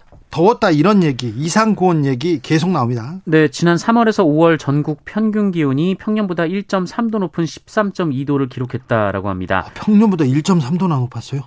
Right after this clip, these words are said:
Speaker 2: 네, 기상 관측망이 전국에 확충된 천구백칠십삼 년 이후 같은 기간 평균 기온으로는 가장 높았다라고 하는데요.
Speaker 1: 네.
Speaker 2: 어, 다만 천구백구십팔 년 봄에도 올해와 같은 기온이었지만 이 순위를 매길 때는 최근을 윗순위에 놓기 때문에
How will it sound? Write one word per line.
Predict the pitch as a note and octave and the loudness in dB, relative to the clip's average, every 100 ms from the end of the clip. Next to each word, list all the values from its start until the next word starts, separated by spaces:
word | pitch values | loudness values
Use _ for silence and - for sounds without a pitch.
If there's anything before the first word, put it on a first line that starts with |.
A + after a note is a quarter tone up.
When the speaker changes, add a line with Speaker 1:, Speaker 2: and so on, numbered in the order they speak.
| - | -2
Speaker 2:
네, | C#3 C3 | 0 0
기상 | B2+ - E3 | -2 0 0
관측망이 | D3 D3+ C3+ F#3 F3 E3+ E3 | 2 -2 0 0 0 0 0
전국에 | C#3+ C#3+ D3 | -2 -2 -4
확충된 | F#3+ - - F#3 F3+ E3+ | -6 -10 -4 -2 -2 -4
천구백칠십삼 | - A3+ G#3 F#3+ G#3 - - F#3+ | -4 -4 -2 -4 -8 -10 -6 -4
년 | F3+ | -2
이후 | D3 B2+ D#3+ F#3 | 0 0 0 -2
같은 | - C3 E3 | -6 -6 -4
기간 | D3+ D3 D3 | -2 -2 -4
평균 | - A3 G#3 G#3 F3+ | -2 -4 -2 -2 -2
기온으로는 | D#3+ D3 C3 C3 | -2 0 0 -2
가장 | C3 A#2 B2 | -4 -4 -4
높았다라고 | G2+ G2+ A#2 - B2 G2+ F#2+ A2 | -4 -6 -8 -4 -2 -2 -2 -4
하는데요. | F#2 F#2 A#2+ C#3+ | -4 -4 -4 0
Speaker 1:
네. | D3+ D#3+ E3+ - | 0 -2 -8 -6
Speaker 2:
어, | C#3 | -2
다만 | D#3 E3+ E3+ E3 | 0 0 0 -2
천구백구십팔 | - A#3+ A3+ G#3+ C3+ - G3+ | -4 -2 -2 -4 -8 -10 -6
년 | F#3+ F3+ | -4 -4
봄에도 | C#3+ C#3 C3 C3 G3 | -2 -2 -2 0 0
올해와 | F#3+ C3 C#3+ C#3 | 0 2 0 0
같은 | C3 B2+ - C#3 | -2 -6 -6 -6
기온이었지만 | - B2 C3 A2+ G#2 F#2+ C3 A#2 - - | -2 -2 0 -2 -6 -6 -4 -4 -10 -8
이 | A#2+ | -8
순위를 | - A3+ A3 | -4 -2 0
매길 | G#3+ F3 D#3+ | 0 -2 -2
때는 | D3+ D3 D3 | 0 0 -2
최근을 | - A#3 A3+ F#3 B2+ | -4 -4 -2 -2 -4
윗순위에 | A2+ C#3+ C#3+ | -4 -2 -2
놓기 | A2 - | -2 -6
때문에 | A#2+ G#2+ G2 F#2 | -6 -4 -4 -4